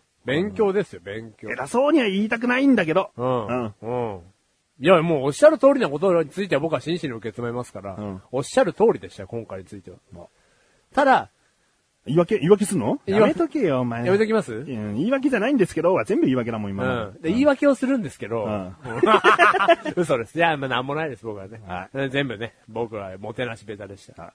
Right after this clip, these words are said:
Speaker 2: い。
Speaker 1: はい。
Speaker 2: じゃあ改めて、あの、リスナーのね、トマトンさん手伝いに来てくれたんで、
Speaker 1: はい。
Speaker 2: お礼を言って。
Speaker 1: はい。
Speaker 2: うん。
Speaker 1: トマトンさん、この度は、まあ、マシュルの引っ越し、お手伝いいただきましてありがとうございました。
Speaker 2: お。
Speaker 1: えー、今もね、話にありましたけども、もてなしベタ炸裂してしまいましたけども、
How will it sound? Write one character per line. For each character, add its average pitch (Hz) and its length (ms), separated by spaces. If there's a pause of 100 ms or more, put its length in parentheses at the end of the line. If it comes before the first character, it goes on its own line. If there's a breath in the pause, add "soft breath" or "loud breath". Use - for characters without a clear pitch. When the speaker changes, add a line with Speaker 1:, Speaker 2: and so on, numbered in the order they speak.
(100)
Speaker 2:
い。 107 40
Speaker 1:
は 101 140
い。 - 40
Speaker 2:
じ 95 60
ゃ 95 80
あ 120 100
改 143 120
め 139 80
て、 113 100
あ 101 180
の、 107 160
リ 107 100
ス 147 120
ナ 165 240
ー - 20
の 160 120
ね、 226 120
ト 139 120
マ 175 120
ト 175 80
ン 139 80
さ 117 140
ん - 20
手 104 120
伝 127 180
い 120 40
に 110 60
来 - 40
て 110 100
く 104 80
れ 104 80
た 98 160
ん 95 60
で、 92 80
Speaker 1:
は 143 260
い。 90 60 (180)
Speaker 2:
お 98 140
礼 98 120
を 98 100
言 98 100
っ - 20
て。 - 240 (100)
Speaker 1:
は 127 140
い。 98 80 (100)
Speaker 2:
う 98 40
ん。 98 120 (220 soft breath)
Speaker 1:
ト - 80
マ 202 100
ト 208 100
ン 196 40
さ 170 240
ん、 139 80
こ 147 140
の 160 100
度 165 240
は、 170 300 (100)
ま 117 200
あ、 117 60
マ 131 140
シ 147 80
ュ 147 40
ル 139 40
の 135 320 (160)
引 - 80
っ - 20 (120)
越 208 40
し、 196 240 (240)
お - 60
手 120 120
伝 127 200
い 123 60
い - 20
た 135 80
だ 139 100
き 143 60
ま 151 100
し - 40
て 147 80
あ - 20
り 170 80
が 196 80
と 185 80
う 175 40
ご 180 80
ざ 190 100
い 196 40
ま 202 100
し - 60
た。 170 200 (120)
Speaker 2:
お。 - 140 (460 soft breath)
Speaker 1:
え 151 680
ー、 143 60
今 143 160
も 127 100
ね、 151 140
話 131 420
に 123 100
あ 127 60
り 151 80
ま 202 100
し - 80
た 170 80
け 139 60
ど 123 80
も、 101 240
も 123 180
て 180 140
な 180 140
し 170 160
ベ 160 120
タ 151 140
炸 - 240
裂 180 260
し - 80
て 175 120
し - 100
ま 170 100
い 170 60
ま 170 100
し - 60
た 139 80
け 123 100
ど 110 80
も、 98 80